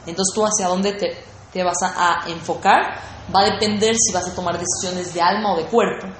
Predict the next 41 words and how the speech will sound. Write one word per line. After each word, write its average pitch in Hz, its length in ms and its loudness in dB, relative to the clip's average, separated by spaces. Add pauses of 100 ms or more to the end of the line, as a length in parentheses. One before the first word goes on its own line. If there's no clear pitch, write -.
(320)
Muchas 214 280 4
veces 226 200 0
en 202 60 -2
nuestra 196 300 -2
vida 196 240 0
tomamos 175 340 -2
decisiones 180 340 -4
que - 180 -4
son 175 80 -6
de 180 140 -6
cuerpo, 196 360 2 (400)
que 180 80 -4
son 190 140 2
de 196 80 4
instinto, 196 640 2
de 156 140 2
que - 80 -6
se 175 100 -4
me 170 80 -4
antojó, 175 460 -2
de 165 160 0
que 160 260 -6 (260)
ya 190 120 2
ni 202 120 4
modo, 180 500 2
un 180 140 0
momento, 196 500 2
una 180 180 -2
aventura, 190 500 0
un 180 220 0
día, 196 400 -2
ya, 190 320 -2
no 185 160 -6
pasa 208 200 -4
nada. 165 420 -2 (360)
Y 196 80 4
hay 262 80 6
veces 320 200 2
tomamos 226 280 2
decisiones 190 400 -2
que - 60 -12